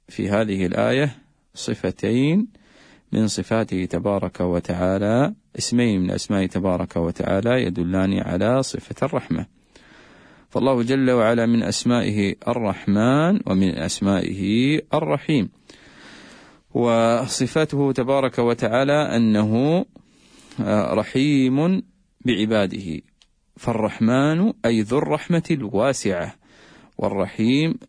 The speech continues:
ذو الرحمة الواصلة. ومن فوائد هذه الآية أن فيها إثبات اسمين كريمين من أسماء الله جل وعلا، وهما الرحمن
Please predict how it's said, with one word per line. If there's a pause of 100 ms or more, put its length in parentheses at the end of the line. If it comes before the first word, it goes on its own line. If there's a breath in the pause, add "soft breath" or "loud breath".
(140)
ذو
الرحمة
الواصلة. (1600 loud breath)
ومن
فوائد
هذه
الآية
أن
فيها
إثبات
اسمين
كريمين
من
أسماء
الله
جل
وعلا،
وهما
الرحمن